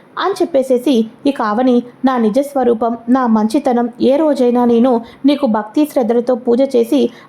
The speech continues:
ఆపద వచ్చినప్పుడల్లా నిన్నే కొలుచుకుంటాను" నిన్నే తలుచుకుంటాను.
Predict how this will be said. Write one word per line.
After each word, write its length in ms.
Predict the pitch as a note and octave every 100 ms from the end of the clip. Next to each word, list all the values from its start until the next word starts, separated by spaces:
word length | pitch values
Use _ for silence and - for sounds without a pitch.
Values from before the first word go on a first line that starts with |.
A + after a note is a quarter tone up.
| A#3
ఆపద 320 | B3+ F#4 E4
వచ్చినప్పుడల్లా 760 | C#4+ C4 C4 B3+ C4 A#3+ B3+
నిన్నే 320 | B3 A#3 B3 C#4+
కొలుచుకుంటాను" 800 | C4 A#3 C#4 C4 A#3 A#3+ A#3+ A#3 - - - _ - - _ -
నిన్నే 320 | C4+ F4 F#4
తలుచుకుంటాను. 840 | F4+ A#3 A3+ C#4+ C#4 B3+ C4 B3